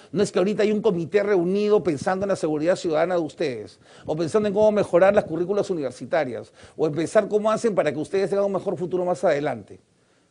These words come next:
No existe eso, eso no, no ocurre. Si ustedes hoy día tienen mejores posibilidades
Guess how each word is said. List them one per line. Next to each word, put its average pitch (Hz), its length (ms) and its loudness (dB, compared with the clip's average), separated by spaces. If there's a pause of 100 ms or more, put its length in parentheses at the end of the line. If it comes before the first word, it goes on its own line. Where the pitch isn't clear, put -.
(340)
No 175 120 -2
existe - 340 -4
eso, - 180 -16 (360)
eso 190 160 -2
no, 196 220 0
no 196 80 -2
ocurre. 117 320 -8 (580)
Si - 240 -4
ustedes 269 440 0
hoy 247 120 4
día 226 160 -2
tienen 220 240 -6
mejores 202 300 0
posibilidades 156 1200 -2